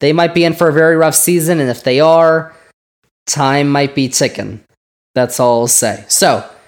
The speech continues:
time to make a pick for the conference out west, the Pac-twelve. Who is going to be the final champion in the Conference of Champions? I'm gonna go with my sleeper pick.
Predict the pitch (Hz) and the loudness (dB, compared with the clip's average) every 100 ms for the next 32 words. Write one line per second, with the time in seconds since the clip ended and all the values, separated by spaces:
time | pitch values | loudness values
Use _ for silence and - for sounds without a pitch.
0 | _ _ 196 220 214 202 202 202 196 180 | _ _ 0 2 2 2 0 0 0 0
1 | - - _ _ 165 147 175 165 170 165 | -2 -14 _ _ -2 0 2 2 0 0
2 | 175 156 131 139 135 131 - - - _ | 2 2 0 0 0 -2 -4 -8 -16 _
3 | _ _ - 127 165 160 160 143 139 131 | _ _ -14 -4 0 0 -4 -4 0 0
4 | 127 127 - - _ _ _ - 185 196 | 0 -2 -10 -20 _ _ _ 0 2 2
5 | - 185 180 - 165 156 143 139 135 - | 2 0 0 -2 0 0 0 -2 -4 -2
6 | 190 180 196 202 208 202 - 196 175 165 | 2 2 4 2 0 0 0 0 0 -2
7 | 123 113 104 - _ _ - 202 202 196 | -2 -4 -8 -12 _ _ -2 0 2 -2
8 | 202 - 214 208 190 170 123 120 - - | -4 0 2 2 2 -2 -2 -2 -2 -2
9 | - _ - 151 - 190 147 135 143 120 | -6 _ -4 -2 0 0 0 0 0 0
10 | 110 107 - - - _ _ _ _ 214 | -2 -6 -8 -14 -20 _ _ _ _ 2
11 | 311 359 311 277 254 240 - 247 233 160 | 4 2 4 4 2 0 0 -2 0 0
12 | 160 110 - | 0 -2 -6